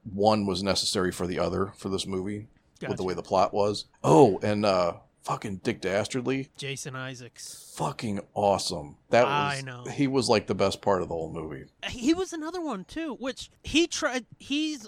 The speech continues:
Speaker 2: on the line there. He's on that edge between, is he an actor or is he a voice actor? Because he's done a lot of fucking voice work.
Speaker 1: Well, yeah, he was the Grand Inquisitor on Rebels.
Speaker 2: He was, but,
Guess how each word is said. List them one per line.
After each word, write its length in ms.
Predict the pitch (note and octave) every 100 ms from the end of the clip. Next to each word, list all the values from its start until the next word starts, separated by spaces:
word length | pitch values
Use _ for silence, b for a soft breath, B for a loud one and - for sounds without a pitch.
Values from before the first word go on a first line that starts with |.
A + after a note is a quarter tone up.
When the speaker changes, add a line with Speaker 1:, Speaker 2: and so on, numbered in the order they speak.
| -
Speaker 2:
on 220 | G#3+ G3+
the 80 | D3+
line 460 | C#3+ D#3 D#3+ C#3
there. 220 | B2+ A#2+
He's 200 | B2 E3
on 140 | G3+ G3+
that 160 | E3+ -
edge 320 | E3+ E3+ C#3
between, 460 | C#3+ - D3+ C#3+
is 180 | C#3+ C#3
he 140 | C3 B2+
an 80 |
actor 460 | D#3 F4+ - B3+ A#3
or 40 |
is 140 | G#3 F#3
he 100 | E3+
a 60 |
voice 340 | C#3 D3 D3+ -
actor? 260 | B2+ -
Because 300 | C3 B2+ D#3+
he's 220 | - D4+ C#4+
done 220 | B3+ F#3
a 80 | B2
lot 400 | B2 D#3+ E3+ D3
of 60 | -
fucking 340 | F3 C3+ C3+
voice 340 | C3 C3 B2
work. 380 | - A#2+ G#2+ _ D3+
Speaker 1:
Well, 160 | C3 A#2
yeah, 340 | C#3 C#3+ F#2+
he 160 | G2 G#2+
was 200 | G2 -
the 180 | G#2+
Grand 340 | G#2 G2 A2+ G#2+
Inquisitor 600 | G#2 - E3+ A#2+ F#2+ F#2
on 240 | F#2 - _ -
Rebels. 460 | B2 E3+ F3+ - - -
Speaker 2:
He 120 | E3+
was, 480 | D3 E3+ A#3+ B2+ -
but, 260 | D#3 C#3